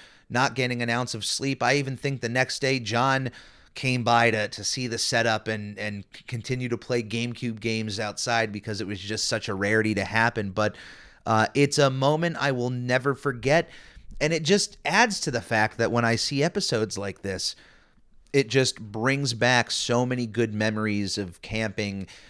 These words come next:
any of the activities that come along with it, and the people that you spent that time with, which is very much in line with what we see in this episode. There,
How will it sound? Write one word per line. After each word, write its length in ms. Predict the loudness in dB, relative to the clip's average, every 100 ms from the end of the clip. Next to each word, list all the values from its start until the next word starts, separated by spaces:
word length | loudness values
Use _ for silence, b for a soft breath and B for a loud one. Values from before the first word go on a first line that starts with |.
| B
any 220 | -2 2
of 120 | 2
the 120 | 2 2
activities 640 | 0 -2 -2 -2 -2 -2
that 160 | -2 -4
come 140 | -6
along 380 | -4 -2 0 0
with 160 | -2 -2
it, 180 | -4 -4
and 120 | -10
the 40 |
people 560 | -12 -10 -8 -4 -6 -6 b b _
that 160 | -6
you 100 | -4
spent 440 | -4 -4 -4 -4 -6 -6
that 240 | -4 -4
time 420 | -8 -8 -8 -8
with, 360 | -8 -10 -10 -16 b b b _
which 420 | -2 0 0 -2 -4
is 300 | -2 -2 -2
very 280 | 0 0 2
much 300 | 2 2 4
in 140 | 4
line 340 | 6 6 6 2
with 260 | 0 0
what 240 | 4 4 4
we 140 | 0
see 260 | 0 0 0
in 80 |
this 200 | -2 0
episode. 560 | 0 0 -2 0 0 2
There, 300 | 6 8 8